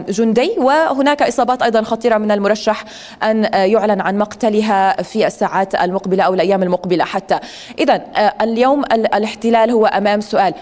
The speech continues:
ماذا ينتظرنا في الضفة الغربية؟ هل هذه العمليات مخطط لها منذ زمن طويل؟ من يخطط لهذه العمليات في الضفة الغربية؟ من رأسها في الحقيقة؟ كيف يتم التنسيق لها؟ وما هي النقاط التي يتم اختيارها لتنفيذ العملية لها؟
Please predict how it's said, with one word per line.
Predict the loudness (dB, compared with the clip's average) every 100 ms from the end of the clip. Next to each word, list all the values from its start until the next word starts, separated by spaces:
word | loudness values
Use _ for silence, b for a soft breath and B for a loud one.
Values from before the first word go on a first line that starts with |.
| -16 -2
ماذا | 2 2 4
ينتظرنا | 2 2 2 2 2 2 0
في | -2
الضفة | -2 -2 0
الغربية؟ | 0 0 0 0 0
هل | 0 0
هذه | 0 2
العمليات | 0 2 2 2 2 0
مخطط | -2 -2 -2 0
لها | 0
منذ | 2 2 2
زمن | 0 0
طويل؟ | 0 0 0 B B
من | 0 2 2
يخطط | 0 0 -2 -2
لهذه | 0 0 2
العمليات | 0 0 -2 0 0
في | -2
الضفة | -4 -2 -2
الغربية؟ | -2 -2 0 2
من | 2
رأسها | 2 0 -2 -4 -2
في | -4
الحقيقة؟ | -6 -4 -2 -2 -4 B B B
كيف | -2 0
يتم | 2 2 2 0
التنسيق | 0 0 -2 -2 -4 -2
لها؟ | 0 2 2
وما | 2 2 0
هي | 0
النقاط | 0 0 0 0
التي | 0 -2 -2
يتم | -2 0 -2
اختيارها | -4 0 2 2 2 -2 -2 B B
لتنفيذ | -4 0 -2 -2 0
العملية | 0 0 0 0 2
لها؟ | 2 0 -2